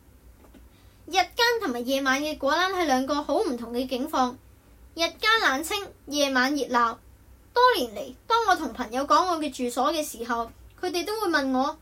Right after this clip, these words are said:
「吓，呢度會唔會好嘈㗎？」我以前都仲會答：「嗯，可以啊。」但係當人漸漸大個，去過唔同嘅地區過夜，我先知道咩叫寧靜。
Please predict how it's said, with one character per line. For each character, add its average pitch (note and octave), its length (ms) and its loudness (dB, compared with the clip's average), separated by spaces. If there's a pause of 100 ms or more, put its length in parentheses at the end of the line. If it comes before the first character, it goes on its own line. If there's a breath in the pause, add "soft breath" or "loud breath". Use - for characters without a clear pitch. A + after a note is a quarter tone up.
(240 soft breath)
「吓， C#4+ 420 8
呢 F#4+ 100 -2
度 E4+ 140 -2
會 D4+ 80 -2
唔 D4+ 100 -2
會 D4+ 80 -2
好 D4 160 0
嘈 D4+ 280 -2
㗎？」 C4+ 580 0 (540)
我 C#4 180 0
以 F4 140 0
前 C4 280 -4 (100)
都 A4 140 -4
仲 D4 220 -2
會 B3+ 100 2
答： C#4 260 2 (240)
「嗯， A#3 560 -6 (180)
可 C#4 160 0
以 E4 160 -2
啊。」 G4 80 -2 (840)
但 D4+ 220 0
係 E4+ 140 -4
當 A4+ 200 2
人 B3 280 -4
漸 C4+ 180 -4 (100)
漸 B3 200 -2
大 A#3+ 240 2
個， B3+ 320 2 (400)
去 F#4+ 100 -2
過 F#4 180 0
唔 B3 180 0
同 A#3+ 120 -4
嘅 E4 140 -2
地 C#4+ 160 2
區 G4+ 220 -4
過 D#4 180 2
夜， C4+ 380 2 (340)
我 C4 160 0
先 A4+ 220 -2
知 A4+ 160 0
道 D#4+ 160 0
咩 F4+ 300 0
叫 C4+ 160 -6
寧 B3 480 -2 (180)
靜。 A#3+ 300 0